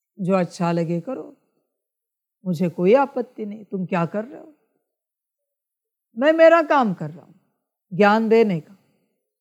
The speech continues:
बाकी तुम क्या कर रहे हो उससे मुझे कोई लेना देना नहीं है। हाँ, मेरा काम है तुम्हें उस अवस्था तक लेके जाना,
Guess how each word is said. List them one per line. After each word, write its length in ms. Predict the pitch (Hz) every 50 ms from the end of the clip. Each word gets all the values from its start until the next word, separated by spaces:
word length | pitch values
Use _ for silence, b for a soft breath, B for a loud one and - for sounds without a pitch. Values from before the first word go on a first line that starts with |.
| _ _ _ _ -
बाकी 340 | 220 254 294 302 294 392 381
तुम 280 | 370 - - 262 254 254
क्या 200 | 247 - 349 359 359
कर 220 | 302 330 302 269
रहे 100 | 233 208
हो 100 | 185 170 - - _ _ _ _ _ _ _ -
उससे 200 | 262 - - 370
मुझे 280 | 370 330 311 277 330 381 359
कोई 260 | - 254 233 247 285
लेना 320 | 311 330 330 320 320 311
देना 280 | 294 294 277 262 254 240
नहीं 180 | 220 214 190 180
है। 120 | 190 - - _ _ _ _ _ _ _ _ _ _ _ _ _ _ _ _ _ _ _ _ _ _ _ _ _ _ _
हाँ, 80 | 226 247
मेरा 280 | 240 226 254 269 285 247
काम 340 | - 202 190 214 285 349 381
है 180 | 359 254 180
तुम्हें 760 | 165 - _ _ _ _ _ _ _ _ _ - 196 202 233
उस 200 | 233 247 240 240 247
अवस्था 400 | 208 214 233 233 - - 254 254 254
तक 200 | 254 269 240 262
लेके 340 | 254 262 277 269 311 302
जाना, 360 | 269 254 233 196 170 165 165